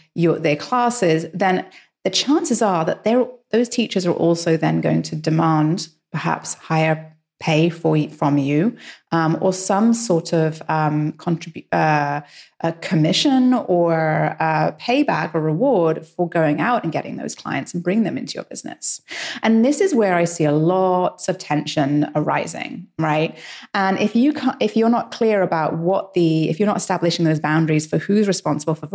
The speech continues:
for bringing clients into your studio business, then you're going to be always faced, always faced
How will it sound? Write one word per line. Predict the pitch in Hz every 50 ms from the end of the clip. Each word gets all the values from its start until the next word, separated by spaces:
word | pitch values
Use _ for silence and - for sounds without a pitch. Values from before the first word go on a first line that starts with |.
| 160 - - -
for | - - 165
bringing | 160 180 170 180 190 190 175
clients | 180 - 156 151 151 156 -
into | 156 151 -
your | 147 143
studio | - - - 156 151 151
business, | 147 190 196 196 180 147 139 139 - - - - - - - - - -
then | 190 202
you're | 202 202 -
going | - 196 180 185 208 208
to | - 233
be | 214 220 - - _
always | 196 208 226 247 247 247 240 -
faced, | - - - - - - - - _
always | 302 339 311 226 165 165 -
faced | - - - - - - - -